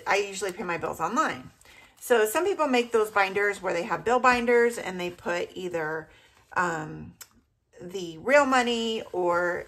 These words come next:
the prop money in there just to kinda keep track. I haven't done that just yet. I'm kind of on the fence about it. Um, maybe I'll do that one day, but right now I don't. Um, but what I do is I take that, I subtract,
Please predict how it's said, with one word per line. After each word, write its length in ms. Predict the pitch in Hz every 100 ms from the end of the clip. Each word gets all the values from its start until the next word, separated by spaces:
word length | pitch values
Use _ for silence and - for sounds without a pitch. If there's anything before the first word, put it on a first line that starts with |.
| -
the 460 | 165 165 170 160 -
prop 300 | - 247 233
money 380 | 226 214 208 -
in 160 | 190
there 200 | 190 180
just 160 | 180 185
to 60 | -
kinda 220 | 208 170
keep 240 | - -
track. 480 | - 208 240 381 - - - - -
I 140 | 311
haven't 340 | 392 466 440 349
done 180 | 311
that 220 | 311 294 254
just 400 | 262 262 - -
yet. 380 | 202 196 208 -
I'm 120 | 208
kind 240 | - 294
of 60 | 311
on 140 | 294
the 80 | 269
fence 360 | 262 214 226 262
about 340 | 240 240 262
it. 320 | 277 285 -
Um, 380 | 214 196 196 202 - - _ -
maybe 720 | 247 247 247 247 277 277 302
I'll 160 | 294 285
do 140 | 285 285
that 220 | 277 254
one 200 | 262 254
day, 280 | 262 247 247
but 140 | 214
right 200 | 240 214
now 160 | 214 202
I 100 | 185
don't. 460 | 180 156 135 135 - - - -
Um, 400 | - 226 214 202
but 140 | 185 220
what 100 | 226
I 60 |
do 180 | 226 254
is 160 | 240 220
I 300 | 196 185 175 - - _ _ _ _ -
take 260 | 302 -
that, 240 | 262 254 240
I 40 |
subtract, 800 | 226 214 - - 226 220 220